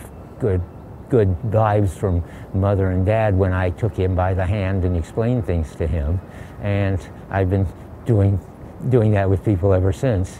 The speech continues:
I didn't do it on purpose. Of course, you can't do it on purpose. That's the point.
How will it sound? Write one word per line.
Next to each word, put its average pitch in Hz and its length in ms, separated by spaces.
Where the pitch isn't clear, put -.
I 127 100
didn't 123 280
do 131 140
it 113 60
on 101 140
purpose. 127 380
Of 101 80
course, 123 200
you 107 60
can't 143 340
do 95 140
it 90 80
on 85 180
purpose. 135 500
That's 95 260
the 107 100
point. 117 360